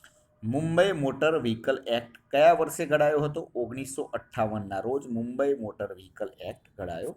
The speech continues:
હતો. જી એસ આર ટી સીને કોણ મંજૂરી આપે છે? તો ગુજરાત સરકાર મંજૂરી આપે છે કે કેટલું ભાડું વસૂલવું,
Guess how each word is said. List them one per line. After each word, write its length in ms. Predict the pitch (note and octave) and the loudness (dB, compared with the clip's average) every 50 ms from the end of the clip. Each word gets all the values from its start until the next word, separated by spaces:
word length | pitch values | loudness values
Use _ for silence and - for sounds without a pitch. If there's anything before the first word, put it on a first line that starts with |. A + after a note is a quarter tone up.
| _ - | _ -18
હતો. 240 | G2+ - - - - _ _ _ _ _ _ _ _ _ _ _ _ _ _ _ _ _ _ _ _ _ _ _ _ _ _ _ _ _ _ _ _ _ _ _ _ _ _ _ _ _ _ - - _ _ _ _ _ _ _ _ _ _ _ _ _ _ - | -20 -18 -20 -20 -20 _ _ _ _ _ _ _ _ _ _ _ _ _ _ _ _ _ _ _ _ _ _ _ _ _ _ _ _ _ _ _ _ _ _ _ _ _ _ _ _ _ _ -20 -20 _ _ _ _ _ _ _ _ _ _ _ _ _ _ -20
જી 280 | A2 - - B2 C#3+ F3+ | -16 -10 -6 0 4 4
એસ 220 | G#3+ A3 - - - | 4 4 2 0 2
આર 120 | C#3 C3+ B2+ | 2 2 2
ટી 160 | C3 B2+ A#2 | 2 -2 -4
સીને 300 | - A2+ G2+ A2 C3+ - - - - - - - _ _ _ _ _ _ _ _ _ _ _ _ _ _ _ _ _ _ _ | -6 -6 -6 -6 -6 -6 -8 -10 -10 -10 -12 -14 _ _ _ _ _ _ _ _ _ _ _ _ _ _ _ _ _ _ _
કોણ 200 | - D#3+ F3 F3 | 0 2 2 4
મંજૂરી 440 | E3 D3 C3 A#2 G#2+ A2+ A2 G#2 G2+ | 4 2 2 2 2 0 0 -2 -2
આપે 240 | F2+ E2 - A2 F#2 | -4 -6 -6 -10 -12
છે? 160 | - - G#2+ | -12 -10 -10
તો 80 | G2+ A2 | -10 -10
ગુજરાત 520 | A2+ A#2 B2+ B2+ A#2+ C3+ D3 D#3 D#3+ - | -8 -6 -6 -4 0 4 6 6 6 4
સરકાર 460 | - - A#2+ G#2+ - - A#2+ B2+ C#3 | 2 -2 -4 -4 -2 -2 -2 0 0
મંજૂરી 460 | C3+ A#2 G#2+ G2+ G2 G#2 G#2 G#2 G#2 G2 | 0 -2 -4 -6 -6 -8 -8 -4 -4 -4
આપે 260 | F2 E2 - G2 F#2 | -4 -4 -6 -12 -12
છે 140 | - A#2 A2+ | -10 -12 -12
કે 120 | - B2 | -12 -14
કેટલું 500 | - _ B2 A#2 A2+ - - B2+ B2+ F#2+ | -14 _ -8 -8 -8 -8 -10 -10 -10 -8
ભાડું 300 | F#2+ F2+ F2+ F#2+ A#2+ B2+ | -6 -6 -6 -6 -6 -8
વસૂલવું, 500 | A2+ G2+ - - A2+ B2 C#3+ F3 A3 | -8 -8 -6 -6 -6 -6 -6 -6 -8